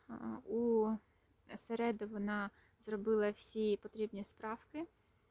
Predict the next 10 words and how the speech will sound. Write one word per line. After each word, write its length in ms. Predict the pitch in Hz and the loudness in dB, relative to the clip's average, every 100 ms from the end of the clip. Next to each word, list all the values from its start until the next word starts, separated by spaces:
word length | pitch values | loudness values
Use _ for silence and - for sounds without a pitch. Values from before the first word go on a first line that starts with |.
| _ _ _ - | _ _ _ -4
і 80 | 226 | -2
у 40 | |
четвер 460 | - 220 226 277 247 | -2 -4 2 4 4
вже 240 | 214 233 | 2 0
була, 420 | 214 202 214 226 - _ _ - | 2 2 2 2 -2 _ _ -14
е, 280 | - 196 202 | -8 -6 -6
угода. 520 | 185 196 190 190 190 - _ _ _ _ _ _ _ 214 | -6 -2 -4 -4 -12 -16 _ _ _ _ _ _ _ -2
<laughs> 400 | 233 220 247 - | 0 2 0 2
І 240 | 226 226 | 4 4
мені 380 | 214 220 262 | 6 8 8